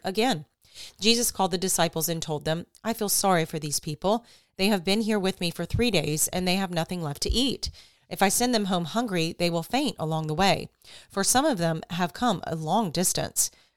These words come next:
His disciples replied, "How are we supposed to find enough food to feed them out here in the wilderness?" Jesus asked, "How much bread do you have?" "Seven loaves," they replied. So Jesus told all the people to sit down on the ground. Then he took the seven loaves,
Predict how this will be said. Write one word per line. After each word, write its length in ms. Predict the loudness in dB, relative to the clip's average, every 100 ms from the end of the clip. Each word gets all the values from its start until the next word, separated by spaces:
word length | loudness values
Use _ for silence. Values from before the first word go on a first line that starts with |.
| _ _
His 140 | -2
disciples 440 | 0 2 2 2 0
replied, 480 | -2 0 0 0 -4 _ _
"How 180 | -2 0
are 80 | 2
we 100 | 0
supposed 340 | 0 2 0 0
to 60 |
find 300 | 0 2 2
enough 260 | 2 0 0
food 220 | 0 0
to 100 | -4
feed 300 | -2 -2 0
them 260 | -2 -4 -8 _ _ 0
out 140 | 2
here 140 | 2
in 80 | 0
the 60 | 2
wilderness?" 560 | 0 0 -2 0 -2 -4 _ _ _
Jesus 320 | -4 0 0 0
asked, 380 | -2 -2 -6 -8 _ _
"How 140 | 2 2
much 220 | 2 0
bread 160 | 0
do 100 | 0
you 120 | -4 -4
have?" 400 | -6 -8 -10 -20 _ -20 0
"Seven 360 | 4 4 2
loaves," 280 | 0 -2 -2
they 100 | -4
replied. 480 | -6 -6 -6 -6 -10 _ _ -20 _
So 160 | -2 2
Jesus 340 | 2 2 2
told 220 | 2 0 2
all 140 | 2
the 80 | 2
people 260 | 0 -2 -4
to 100 | -2
sit 220 | -2 -2
down 220 | -4 -4
on 100 | -2
the 80 | 0
ground. 380 | 0 0 -2 -8 _ _ _
Then 120 | -2
he 80 | 0
took 200 | 0 -2
the 80 | 0
seven 340 | 2 2 4
loaves, 380 | 2 2 2 -2